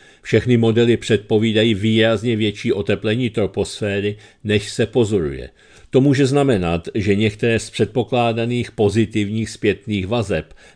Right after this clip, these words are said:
na kterých jsou založeny katastrofické předpovědi,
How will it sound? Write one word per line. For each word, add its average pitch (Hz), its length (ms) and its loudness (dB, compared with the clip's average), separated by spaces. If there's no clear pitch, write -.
na 101 140 -2
kterých 104 520 -2
jsou 98 220 0
založeny 98 560 0
katastrofické 95 960 -4
předpovědi, 82 760 -2